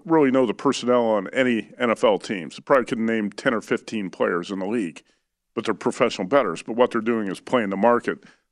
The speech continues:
They're also playing advice they get from other people. Uh, so those guys are pros, but they're getting their information from somebody else. There are, there are guys who are pros out there who are working solo.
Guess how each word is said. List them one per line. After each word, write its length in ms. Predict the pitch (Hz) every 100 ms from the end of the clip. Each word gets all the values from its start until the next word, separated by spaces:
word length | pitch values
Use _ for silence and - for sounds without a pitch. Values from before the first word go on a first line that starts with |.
| -
They're 80 | 131
also 260 | 143 -
playing 300 | 104 127 113
advice 440 | 98 98 117 110 -
they 100 | 101
get 160 | 107
from 120 | - 104
other 200 | 92 87
people. 380 | 98 - - _ _ _ _ _
Uh, 80 | 107
so 280 | 107 143 127
those 220 | 127 135
guys 420 | 135 123 117 110 - -
are 160 | 113
pros, 680 | 110 - 170 147 120 113 - - _ _ _ _
but 120 | 113
they're 80 | 120
getting 260 | 135 135
their 160 | 120 120
information 480 | 117 113 113 - 107
from 160 | 110
somebody 420 | - 135 107 104 107
else. 320 | 90 - - _
There 100 | 117
are, 180 | 120 - _ _ _ _
there 120 | 120 113
are 60 |
guys 460 | 113 151 147 139 123
who 160 | -
are 80 | 113
pros 320 | - 185 170
out 160 | 120 104
there 160 | 110 104
who 140 | 117
are 100 | 104
working 380 | 117 127 127 104
solo. 600 | - 190 135 98 78